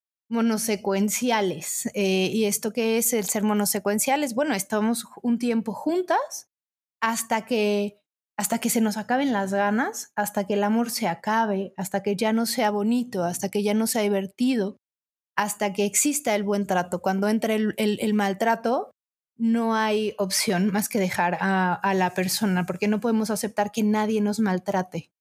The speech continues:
¿no? No estamos para eso, ni para maltratar a nadie, ni para que nadie venga a maltratarnos. Y entonces en esta de monosecuencial, pues bueno, estamos por un tiempo,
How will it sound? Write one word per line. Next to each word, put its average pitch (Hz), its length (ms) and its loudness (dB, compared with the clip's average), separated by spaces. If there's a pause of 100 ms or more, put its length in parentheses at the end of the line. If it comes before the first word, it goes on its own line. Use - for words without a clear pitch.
(360)
¿no? 208 100 0
No 226 120 2
estamos 220 460 0
para 190 240 0
eso, 190 180 0
ni 196 100 2
para 196 180 0
maltratar 190 480 0
a 220 60 2
nadie, 214 240 2
ni 214 80 0
para 196 200 -2
que 196 100 -4
nadie 202 240 2
venga 214 300 2
a 190 60 0
maltratarnos. 185 800 -2 (520)
Y 226 80 -2
entonces 226 500 0
en 233 120 2
esta 220 400 0
de 202 120 0
monosecuencial, 208 920 0
pues 269 160 -2
bueno, 247 180 0
estamos 190 300 -2
por 247 160 -2
un 254 120 0
tiempo, 294 320 0